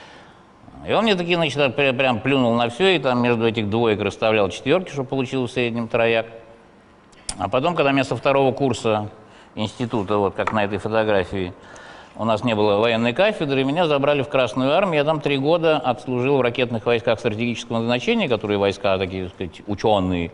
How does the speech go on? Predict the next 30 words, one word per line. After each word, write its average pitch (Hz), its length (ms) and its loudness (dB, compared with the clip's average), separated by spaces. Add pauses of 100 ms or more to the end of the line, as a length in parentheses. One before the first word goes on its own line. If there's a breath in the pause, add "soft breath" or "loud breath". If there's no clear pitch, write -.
Я 135 100 0
был 135 140 0
один 135 260 2
из 127 80 2
лучших, 135 300 -2
хотя 123 180 0
там 120 160 0
были 120 120 0
ребята 120 300 2
с - 60 -12
незаконченным 113 640 -2
высшим. 71 400 -10 (180)
Я 95 180 -2
в 113 60 0
электротехнике 110 640 -4
разбирался 98 600 -2 (560 loud breath)
лучше 113 340 -4
многих. 82 400 -2 (420)
Как 104 160 -4
честный 175 340 0
человек, 120 480 2
придя 123 260 0
в - 60 -6
школу, 110 460 0 (540)
демобилизовавшись, 113 960 0
я 107 80 -2
пришел 117 320 -2
к 120 40 -14
Якову 113 200 -2
Фальчу, 101 480 -4